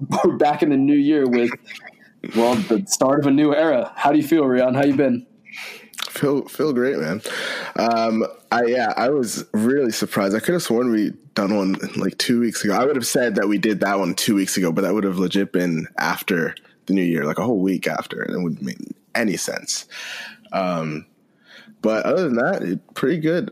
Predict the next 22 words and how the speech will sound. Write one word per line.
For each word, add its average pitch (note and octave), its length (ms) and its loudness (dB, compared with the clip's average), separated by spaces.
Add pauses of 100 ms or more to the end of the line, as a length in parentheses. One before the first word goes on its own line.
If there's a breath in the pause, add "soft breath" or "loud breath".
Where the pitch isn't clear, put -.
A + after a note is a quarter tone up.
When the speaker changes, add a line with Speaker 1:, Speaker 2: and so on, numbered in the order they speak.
(100)
Speaker 2:
I A2 100 0
went C#3 220 0
to G#3+ 100 2
the, D3 260 2
uh, G#2+ 400 0
I F#2+ 40 0
went C3 140 0
to E3+ 60 2
the B2+ 80 2
Sixers F3+ 380 0
game A2+ 220 2
yesterday. G#2 600 0 (1000 soft breath)
They A2 80 4
Speaker 1:
Oh, G#2 80 6
yeah, - 60 6
they F#3+ 80 2
Speaker 2:
played A2+ 180 4
the A2+ 80 6
Speaker 1:
played G#2+ 60 4
the - 100 6
Speaker 2:
Nets. - 280 2
Speaker 1:
Nets, - 20 -2